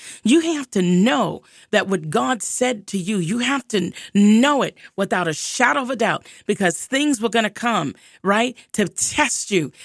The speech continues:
You could get up after speaking and feel like, "Wow, I did a miserable job." Or nobody says to me, "Oh, I did good," you know? But guess what? You have to know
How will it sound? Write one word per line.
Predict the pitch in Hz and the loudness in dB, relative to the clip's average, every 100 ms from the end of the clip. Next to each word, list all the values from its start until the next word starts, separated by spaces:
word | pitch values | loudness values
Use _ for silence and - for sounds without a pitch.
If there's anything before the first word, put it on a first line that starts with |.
| - | -4
You | 262 320 | 0 0
could | 247 147 | 0 -2
get | 180 277 | -2 0
up | 277 - | -2 0
after | 214 240 190 | -2 -2 -4
speaking | - - - 269 - 185 | -4 -6 -2 -2 0 -2
and | 160 - | -2 -2
feel | 240 214 | -2 0
like, | 156 139 | -2 -4
"Wow, | 151 160 175 147 123 - - | -2 0 2 0 -4 -16 -2
I | 185 | -2
did | 170 170 | 0 -2
a | 135 | -2
miserable | 139 160 190 180 160 160 | 0 0 0 0 0 -2
job." | 151 160 139 117 - - | -2 0 0 -2 -12 -2
Or | 190 | 2
nobody | 185 220 202 185 | 4 2 2 -2
says | 180 - 180 175 | -4 0 0 -2
to | - 175 | -6 -4
me, | 156 151 - - - | -2 -4 -6 -6 2
"Oh, | 208 208 | 4 4
I | 180 | 2
did | 170 180 170 139 | 2 -2 -2 -2
good," | 185 202 170 139 - _ | -2 2 0 -2 -10 _
you | 190 | 0
know? | 185 185 190 - - | 2 0 -2 -6 -2
But | 226 | 0
guess | 262 247 | 0 -2
what? | 247 175 - | -2 -2 0
You | 240 | 0
have | 285 269 220 | 2 2 0
to | 190 | 0
know | 180 220 214 143 | 2 2 2 0